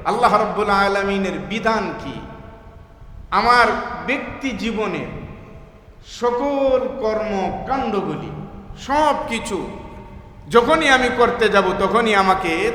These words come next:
তালাশ করতে হবে যে এর ভিতরে আমার আল্লাহর অর্ডারটা কি,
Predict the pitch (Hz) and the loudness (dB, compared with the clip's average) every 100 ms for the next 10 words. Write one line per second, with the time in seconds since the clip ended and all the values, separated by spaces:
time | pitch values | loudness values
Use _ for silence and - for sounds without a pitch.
0 | - 185 220 220 - 196 - 175 165 165 | -2 0 0 0 -2 -2 -2 -4 -2 -4
1 | 165 160 175 175 175 180 180 156 151 175 | -6 -4 -4 -2 -4 -8 -6 -4 -2 -2
2 | 214 240 - - - - 160 165 160 160 | -2 -4 -6 -10 -14 -10 -4 -2 -2 -4
3 | 165 175 170 160 139 131 147 165 165 143 | -4 -4 -4 -2 -2 -2 0 0 0 -2
4 | 120 120 - | -4 -8 -10